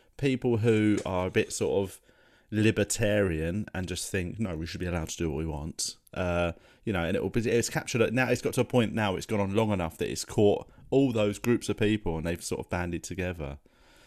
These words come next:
But, um, I saw some, I saw some very dumb takes on it on Twitter. Like, and I saw someone having a go at the police for, like, just sort of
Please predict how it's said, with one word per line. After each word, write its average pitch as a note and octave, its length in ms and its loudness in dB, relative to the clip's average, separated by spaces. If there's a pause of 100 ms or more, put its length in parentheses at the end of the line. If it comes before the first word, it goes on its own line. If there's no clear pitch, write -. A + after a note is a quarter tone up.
(220)
But, - 220 -6
um, D#2+ 360 -8 (120)
I G#2 60 -4
saw A2+ 200 -2
some, G#2 260 -6
I A#2 40 -6
saw B2 160 -4
some G2+ 160 -4
very F#2+ 360 0 (100)
dumb E2+ 500 -2
takes - 380 -6
on D#2 100 -6
it D2+ 100 -6
on D2+ 240 -8 (680)
Twitter. D2+ 500 -8
Like, D2 200 -6
and F2 200 -4
I F#2+ 140 -4
saw F#2+ 220 -2
someone D#2+ 500 -6 (600)
having F#2 220 -6
a F2+ 40 -4
go F2 140 -2
at - 60 -2
the - 60 -8
police G2 420 0
for, D#2+ 200 -4
like, D#2 460 -6
just - 500 -6 (120)
sort - 240 -6
of - 120 -20